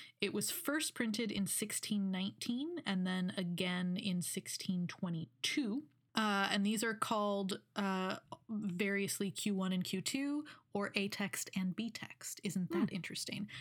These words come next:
Speaker 1: And what is,
Speaker 2: Yes.
Speaker 1: I think, the most interesting is that the A text is Q two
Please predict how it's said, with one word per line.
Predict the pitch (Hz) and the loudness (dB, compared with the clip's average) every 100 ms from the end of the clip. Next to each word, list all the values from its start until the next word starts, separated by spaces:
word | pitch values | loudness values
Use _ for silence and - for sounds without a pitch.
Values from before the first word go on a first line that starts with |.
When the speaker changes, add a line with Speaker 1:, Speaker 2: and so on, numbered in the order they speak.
| - | -2
Speaker 1:
And | 202 190 | 0 2
what | 202 214 | 2 2
is, | 254 220 | 2 0
Speaker 2:
Yes. | 254 - - - - - - | 0 -2 -2 -4 -8 -8 -4
Speaker 1:
I | |
think, | 214 226 202 | 0 2 2
the | 202 | 2
most | 196 208 302 330 | 4 4 2 2
interesting | - 165 170 - 170 175 202 | 0 0 0 0 0 0 0
is | 196 | -2
that | - 190 196 | -2 -2 -2
the | 196 - | -2 0
A | 208 240 | 0 0
text | - 190 175 - - | 0 0 -2 -4 -2
is | 196 - | -2 -2
Q | - 190 | -2 -2
two | 165 - 196 233 339 | 0 0 0 0 -2